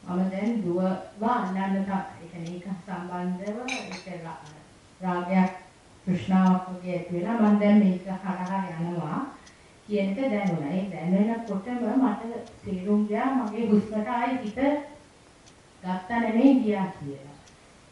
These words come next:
ඉතින්, අ, අන්න ඒ, එතකොට මම මේ මොහොතේදී ක්ලේශයක්, ඒකට මම තරහ ආවේ නෑ. ඒක හඳුනා ගැනීමක් වුණේ ඒ වෙලාවේදී. ඒක නිසා එතෙන්දී ඒක ක්ලේශයක් හැටියට මම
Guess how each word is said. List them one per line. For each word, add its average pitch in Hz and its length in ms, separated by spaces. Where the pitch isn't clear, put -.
ඉතින්, 226 260
අ, 160 140
අන්න 190 200
ඒ, 196 360
එතකොට 220 440
මම 247 160
මේ 180 240
මොහොතේදී 220 680
ක්ලේශයක්, 220 680
ඒකට 196 300
මම 226 220
තරහ 196 280
ආවේ 208 340
නෑ. 151 260
ඒක 190 120
හඳුනා 196 420
ගැනීමක් 226 560
වුණේ 170 280
ඒ 147 100
වෙලාවේදී. 135 760
ඒක 196 200
නිසා 208 380
එතෙන්දී 208 840
ඒක 190 220
ක්ලේශයක් 208 600
හැටියට 226 440
මම 220 300